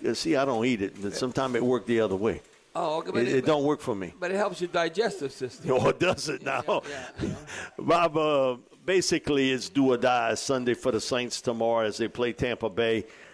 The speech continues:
Speaker 1: Uh, you lose, and it's, uh, good night, Irene, for the season.
Speaker 2: Yeah.
Speaker 1: And for the Bucs,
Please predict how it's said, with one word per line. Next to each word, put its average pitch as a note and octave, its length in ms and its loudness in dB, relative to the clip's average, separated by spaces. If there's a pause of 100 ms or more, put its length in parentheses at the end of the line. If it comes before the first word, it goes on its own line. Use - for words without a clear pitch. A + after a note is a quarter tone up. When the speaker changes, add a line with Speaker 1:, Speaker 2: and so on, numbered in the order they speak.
(140)
Speaker 1:
Uh, A2+ 160 4
you A#2+ 260 2
lose, B2+ 460 2
and A#2 180 0
it's, A#2 300 -2
uh, A2+ 200 2
good B2+ 140 0
night, A#2 260 0
Irene, G#2+ 560 -2
for A#2 180 -2
the G2+ 100 -4
season. A#2 420 -4
Speaker 2:
Yeah. E3+ 240 0 (180)
Speaker 1:
And A#2 220 -2
for C#3+ 160 2
the B2 80 4
Bucs, B2+ 640 0